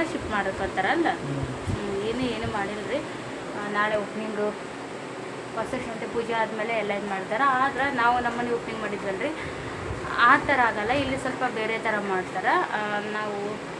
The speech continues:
Speaker 1: ಅಲ್ಲಿ ಬಗಲುಡಿಯಾಗ ಯಾವ ಪದ್ಧತಿ ಮಾಡಿದ್ರು ಆ ಥರ ಮಾಡಿಲ್ಲ ನಾವು. ಇಲ್ಲಿ ಹಳ್ಳಿಯಾಗ ಸ್ವಲ್ಪ ಬೇರೆ ಥರ ಇರುತ್ತೆ. ಹೆಂಗಿರುತ್ತೆ ನಾನು ನಿಮ್ಮ ಜೊತೆಗೆ ಶೇರ್ ಮಾಡ್ಕೊತೀನಿ ಅಂತ. ವಿಡಿಯೋನ ದಿನ ದಿನ ವಿಡಿಯೋನ ಮಿಸ್ ಮಾಡ್ದಿರಂಗ ನೋಡ್ರಿ, ನಿಮ್ಗೆ ಅಂದ್ರೆ ಅರ್ಥ ಆಗೈತಿ.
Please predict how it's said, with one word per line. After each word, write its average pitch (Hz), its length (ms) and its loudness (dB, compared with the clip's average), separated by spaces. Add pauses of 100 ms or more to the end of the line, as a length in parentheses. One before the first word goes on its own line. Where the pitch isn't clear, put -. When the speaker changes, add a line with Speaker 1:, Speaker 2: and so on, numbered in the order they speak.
Speaker 1:
ಅಲ್ಲಿ 233 380 2
ಬಗಲುಡಿಯಾಗ 220 400 -2
ಯಾವ 202 180 4
ಪದ್ಧತಿ 196 500 -2
ಮಾಡಿದ್ರು 202 280 0
ಆ 202 100 2
ಥರ 202 180 -2
ಮಾಡಿಲ್ಲ 190 320 -2
ನಾವು. 196 280 -2 (640)
ಇಲ್ಲಿ 262 320 0
ಹಳ್ಳಿಯಾಗ 269 320 0
ಸ್ವಲ್ಪ 262 320 -4 (180)
ಬೇರೆ 208 220 0
ಥರ 208 160 -4
ಇರುತ್ತೆ. 190 320 -2
ಹೆಂಗಿರುತ್ತೆ 233 720 0
ನಾನು 220 300 -2
ನಿಮ್ಮ 202 160 -4
ಜೊತೆಗೆ 202 300 -2
ಶೇರ್ 202 340 -2
ಮಾಡ್ಕೊತೀನಿ 196 440 -4
ಅಂತ. 185 160 -2 (720)
ವಿಡಿಯೋನ 254 280 2 (960)
ದಿನ 240 160 2 (120)
ದಿನ 240 160 0 (100)
ವಿಡಿಯೋನ 214 320 -2 (540)
ಮಿಸ್ 254 200 0
ಮಾಡ್ದಿರಂಗ 214 440 0
ನೋಡ್ರಿ, 214 400 0
ನಿಮ್ಗೆ 202 240 -2
ಅಂದ್ರೆ 202 280 0
ಅರ್ಥ 190 220 -2
ಆಗೈತಿ. 196 340 -4